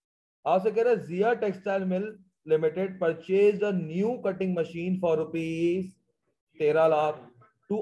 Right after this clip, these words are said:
augment the capacity। Sir, augment का क्या मतलब होता है? Increase करना। आपको अपनी capacity क्या करनी थी? Increase करनी थी।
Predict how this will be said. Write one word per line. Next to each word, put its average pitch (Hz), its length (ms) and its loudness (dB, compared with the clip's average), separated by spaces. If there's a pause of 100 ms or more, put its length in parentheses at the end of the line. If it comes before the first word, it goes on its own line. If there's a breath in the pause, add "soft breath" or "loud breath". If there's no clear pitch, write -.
(100)
augment 190 520 4
the 233 140 0
capacity। 180 440 -4
Sir, 208 260 -4
augment 170 300 -2
का 208 80 0
क्या 214 120 0
मतलब 208 180 0
होता 208 200 2
है? 254 140 -6 (520)
Increase 180 500 -4
करना। 147 320 -4
आपको 165 480 -2
अपनी 185 160 -6
capacity 160 480 -6
क्या 165 140 -4
करनी 165 200 -6
थी? 247 200 -10 (1160)
Increase 202 340 0
करनी 135 200 0
थी। 101 240 -16